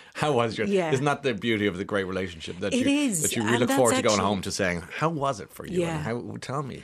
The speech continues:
Speaker 2: And that's the thing I miss most,
Speaker 1: Yeah.
Speaker 2: because, uh, every now and again I think, "Oh, I must tell Colm that." And, um, like, we were together for thirty-six years, and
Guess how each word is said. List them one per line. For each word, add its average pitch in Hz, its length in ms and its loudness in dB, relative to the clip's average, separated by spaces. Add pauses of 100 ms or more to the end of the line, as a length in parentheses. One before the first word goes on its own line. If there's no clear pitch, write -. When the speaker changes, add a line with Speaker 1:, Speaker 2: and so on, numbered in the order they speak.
(160)
Speaker 2:
And 226 160 0
that's 247 160 -4
the 247 120 0
thing 233 220 0
I 220 80 -2
miss 208 240 0
most, 202 540 -2
Speaker 1:
Yeah. 185 80 2
Speaker 2:
because, 190 500 -2 (160)
uh, 185 340 -2
every 208 280 0
now 190 160 0
and 180 100 0
again 175 320 0
I 165 60 -4
think, 160 260 -4 (560)
"Oh, 226 60 0
I - 40 2
must 220 200 -2
tell 170 160 -2
Colm 151 340 -8
that." 156 320 -16 (440)
And, 196 440 0 (140)
um, 190 580 0
like, 202 200 -2
we 254 100 0
were 226 80 2
together 226 380 0
for 202 140 -2
thirty-six 185 600 0
years, 175 320 2
and 180 240 -4